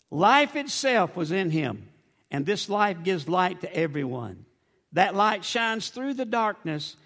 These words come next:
and darkness can never extinguish it. When we look at this situation in Matthew chapter one,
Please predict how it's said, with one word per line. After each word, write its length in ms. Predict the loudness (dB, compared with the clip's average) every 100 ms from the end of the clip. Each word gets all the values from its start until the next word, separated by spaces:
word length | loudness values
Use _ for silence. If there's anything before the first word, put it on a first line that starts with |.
| _ _ -6
and 260 | -6 -2
darkness 540 | 2 2 0 -6 -12 -12
can 280 | -8 -6
never 460 | -4 -4 -6 -8 -10 _
extinguish 880 | -14 -14 -16 -12 -10 -10 -10 -14 -16
it. 120 | -20 _ _ _ _ _ _ _ _ _ _ _ _ _ _ _ _ _ _ _ _ _ _ _ _ _ _ _
When 180 | -2 0
we 120 | 0
look 260 | -2 -4 -6
at 100 | -6
this 160 | -8
situation 720 | -6 -10 -8 -6 -6 -6 -8 -8
in 140 | -4
Matthew 400 | -4 -4 -8 -10
chapter 340 | -8 -8 -10
one, 440 | -10 -8 -8 -10